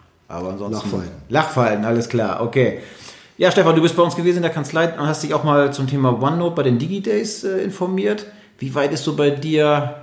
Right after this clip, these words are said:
Speaker 1: das Thema papierlose Kanzlei? Ich hab hier bei dir im Büro gesehen, es ist viel, ja, viel weniger Ordner hast du. Papierlos ist also ein großes Thema. Wie läuft's?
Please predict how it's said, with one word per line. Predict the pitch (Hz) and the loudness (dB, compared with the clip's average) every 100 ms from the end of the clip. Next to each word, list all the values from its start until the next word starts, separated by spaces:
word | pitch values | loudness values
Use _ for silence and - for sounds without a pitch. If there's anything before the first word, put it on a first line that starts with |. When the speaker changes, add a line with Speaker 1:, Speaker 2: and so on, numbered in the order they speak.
| - - | -16 -8
Speaker 1:
das | 131 - | -8 -6
Thema | 147 139 135 | -4 0 0
papierlose | 131 127 - 139 131 123 127 | 0 -4 -2 0 2 2 0
Kanzlei? | 123 117 - 110 98 87 | -2 -2 0 0 0 -2
Ich | 123 | -4
hab | 127 | 0
hier | 135 123 | 2 4
bei | 127 | 4
dir | 127 131 | 4 2
im | 120 | 2
Büro | 120 131 | 0 0
gesehen, | 147 143 147 147 147 | 0 0 2 2 2
es | 127 123 | -2 -4
ist | - 131 - | -4 -6 -6
viel, | - - - 160 147 | -14 -16 -14 -12 -6
ja, | 139 | -4
viel | 127 - 185 | -4 -6 -4
weniger | 170 147 135 | -2 2 0
Ordner | 160 165 | 0 -4
hast | 165 - | -4 -2
du. | 180 208 - - - - - - - _ _ _ | -2 -2 -8 -18 -20 -20 -20 -20 -20 _ _ _
Papierlos | 143 135 156 156 160 | -4 0 2 4 4
ist | 156 139 | 4 4
also | 139 | 4
ein | 139 | 4
großes | 135 135 127 | 4 2 0
Thema. | 131 104 87 82 - - _ _ - _ | 0 0 -2 -6 -12 -20 _ _ -20 _
Wie | 135 | -2
läuft's? | 139 117 92 - - | 2 4 2 -4 -14